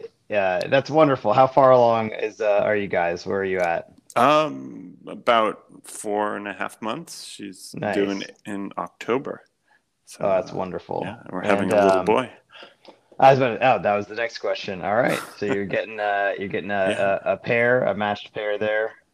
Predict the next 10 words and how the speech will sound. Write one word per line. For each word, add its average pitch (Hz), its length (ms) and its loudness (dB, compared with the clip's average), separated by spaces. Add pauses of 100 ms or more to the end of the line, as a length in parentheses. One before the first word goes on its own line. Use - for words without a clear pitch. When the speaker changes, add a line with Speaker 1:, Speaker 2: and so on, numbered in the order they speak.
(260)
Speaker 2:
Yeah, 131 260 -2 (160)
future, 117 560 4
Speaker 1:
Um, - 60 -20
Speaker 2:
future 123 400 -8
league 113 260 -8
member. 104 480 -10 (720)
Speaker 1:
Yeah, 120 160 4
exactly, 107 640 2
<laughs> - 40 -16
exactly. 101 680 -4